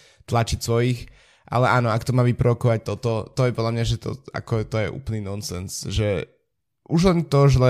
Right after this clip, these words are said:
že ak teda tie testy a podobne prebiehajú správne, aj všetko, tak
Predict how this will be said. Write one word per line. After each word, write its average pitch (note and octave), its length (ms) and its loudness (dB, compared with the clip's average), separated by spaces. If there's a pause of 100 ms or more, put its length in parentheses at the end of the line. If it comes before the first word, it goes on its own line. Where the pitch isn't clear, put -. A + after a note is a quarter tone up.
(220)
že - 160 2
ak - 460 -2
teda B2 260 -2
tie G#2+ 220 -4
testy A2 500 0
a - 140 -6
podobne G#2+ 480 -2
prebiehajú G#2 580 -2
správne, C3 800 -2 (880)
aj G#2+ 180 -2
všetko, C3 380 6
tak A#2 160 -6